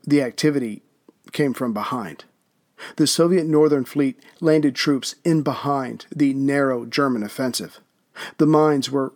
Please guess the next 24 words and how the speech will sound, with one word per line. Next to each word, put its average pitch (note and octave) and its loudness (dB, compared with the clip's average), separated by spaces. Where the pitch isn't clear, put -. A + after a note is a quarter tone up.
relatively D3 0
safe, C3 -4
as C#3+ 0
they D3+ 6
were C#3+ 4
being C3 0
guarded A#2+ -4
by B2+ 0
panzers. A#2 -6
It E3+ 4
would D#3 4
be D3+ 4
the C#3+ 2
infantry C3+ -2
the C#3 -2
Russians C3+ -2
would C3 -8
pursue. A2+ -6
Just D#3+ 2
like D#3 0
Hitler's D#3 -4
goal C3 0
of D3 -4
killing D3+ 2